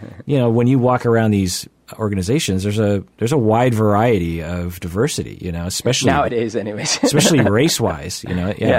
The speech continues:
Speaker 1: Yeah.
Speaker 2: especially race-wise. And so, uh, it,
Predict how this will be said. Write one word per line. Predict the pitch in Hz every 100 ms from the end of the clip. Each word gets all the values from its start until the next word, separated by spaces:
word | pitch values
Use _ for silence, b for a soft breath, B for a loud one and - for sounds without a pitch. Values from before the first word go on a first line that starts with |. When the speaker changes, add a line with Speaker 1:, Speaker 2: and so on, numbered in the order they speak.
| 98
Speaker 1:
Yeah. | -
Speaker 2:
especially | - 117 110 82
race-wise. | 90 131 95 82 87 B B B B B -
And | 110 104
so, | - 117 107 101 - _ _ _ -
uh, | 101 98 95 92 _ _ -
it, | 110 104